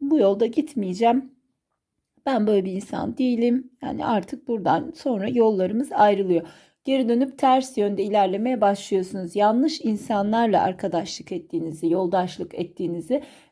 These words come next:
ve dolayısıyla bunun sizi yanlış bir yola götürmekte olduğunu fark edip o yoldan geri dönmek gibi yaptığınız şey. Ee, ve artık hani kaçmak derken o, bu şekilde araya mesafe giriyor. Artık ters yönlere ilerliyorsunuz canlarım benim. Uzaklaşacaksınız o iki kişiyle.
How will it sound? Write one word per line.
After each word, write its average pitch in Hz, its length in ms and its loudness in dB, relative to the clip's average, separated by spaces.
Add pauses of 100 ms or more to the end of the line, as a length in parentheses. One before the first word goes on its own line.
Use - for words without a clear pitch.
(100)
ve 214 100 -4
dolayısıyla 247 500 2
bunun 254 180 2
sizi 254 320 -4
yanlış 247 560 0
bir 196 160 -2
yola 226 240 6
götürmekte 202 720 -2
olduğunu 190 480 0
fark 247 400 2
edip 208 260 -2 (500)
o 294 120 4
yoldan 269 500 4 (100)
geri 254 260 0
dönmek 147 440 -2
gibi - 200 -8 (300)
yaptığınız 226 680 -2
şey. 185 260 -2 (240)
Ee, 196 500 4
ve 285 140 4
artık 254 480 -2
hani 233 300 0
kaçmak 254 500 -2
derken 277 400 2
o, - 300 -4
bu 311 100 6
şekilde 208 400 0
araya 240 260 0
mesafe 233 500 0
giriyor. - 240 -2
Artık - 280 -4
ters 208 340 -2
yönlere 190 340 2
ilerliyorsunuz 208 1040 0
canlarım 180 400 0
benim. 226 220 -2
Uzaklaşacaksınız 202 1000 -2
o 202 120 -2
iki - 180 -12
kişiyle. 196 520 0